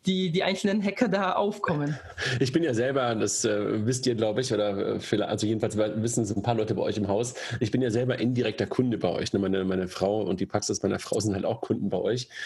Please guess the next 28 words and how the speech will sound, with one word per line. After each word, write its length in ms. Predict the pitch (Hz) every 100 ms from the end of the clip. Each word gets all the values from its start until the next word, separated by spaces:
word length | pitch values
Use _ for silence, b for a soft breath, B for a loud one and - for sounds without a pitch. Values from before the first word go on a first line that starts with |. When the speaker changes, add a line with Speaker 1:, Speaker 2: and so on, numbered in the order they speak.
| B
Speaker 2:
Und 80 | -
insofern 320 | 117 117 120
freue 260 | 98 - 117
ich 120 | 127
mich 100 | 110
natürlich 440 | 101 - 95 92 -
auch, 320 | 101 - 98
wenn 140 | 107
dann 100 | 110
nochmal 220 | 101 101
neue, 540 | 101 98 101 101 98 92
äh, 100 | 101
wenn 100 | 101
dann 100 | 90
nicht 180 | 95 -
nochmal, 440 | 95 92 92 95
sondern 180 | 101 98
wenn 100 | 101
dann 120 | 110
neue 160 | 104 104
Ideen 420 | 101 - 107 110
und 200 | 101 95
neue 180 | 98 98
Lösungen 520 | 92 107 107 104 98
sowohl 280 | 95 92 107
für 140 | -
den 180 | 101 95
Privatmenschen, 920 | - 101 92 120 - 92 92 120 143